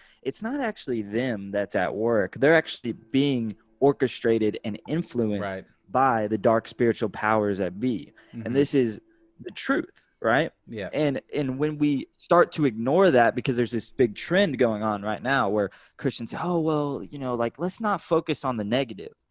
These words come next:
Speaker 1: It's like, well, Jesus talked about hell almost more than any other
Speaker 2: Yeah.
Speaker 1: subject.
Speaker 2: Yeah, this is true.
Speaker 1: You
Speaker 2: And
Speaker 1: know?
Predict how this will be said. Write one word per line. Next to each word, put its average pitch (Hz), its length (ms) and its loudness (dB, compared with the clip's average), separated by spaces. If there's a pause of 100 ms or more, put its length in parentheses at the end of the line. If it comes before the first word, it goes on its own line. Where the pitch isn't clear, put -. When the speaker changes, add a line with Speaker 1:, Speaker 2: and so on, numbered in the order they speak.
(160)
Speaker 1:
It's 127 180 -6
like, 135 240 -2 (480)
well, 151 400 4
Jesus 151 720 2
talked 151 320 -2
about 139 300 4
hell 180 480 6
almost 165 320 0
more 175 160 2
than 160 160 -2
any 170 180 0
other 160 160 2
Speaker 2:
Yeah. 120 100 -6 (140)
Speaker 1:
subject. 143 720 -2 (460)
Speaker 2:
Yeah, 117 320 -2
this 123 180 -8
is 113 140 -14
true. 107 220 -6
Speaker 1:
You 117 100 -2
Speaker 2:
And 120 120 -2
Speaker 1:
know? 156 200 -2